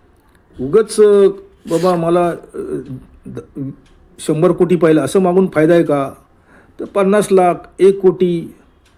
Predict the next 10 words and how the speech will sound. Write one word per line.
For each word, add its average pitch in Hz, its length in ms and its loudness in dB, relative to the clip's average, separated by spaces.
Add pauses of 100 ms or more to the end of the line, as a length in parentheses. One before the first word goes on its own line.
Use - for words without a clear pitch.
(220)
अशी 202 200 -6
संख्या 196 320 0
ठीक 220 280 0
आहे 160 100 0
ना, 185 160 -4 (760)
जी 151 80 0
तुम्ही 185 240 2
अचीव्ह 180 340 -2
करू 196 120 4
शकता 139 460 -4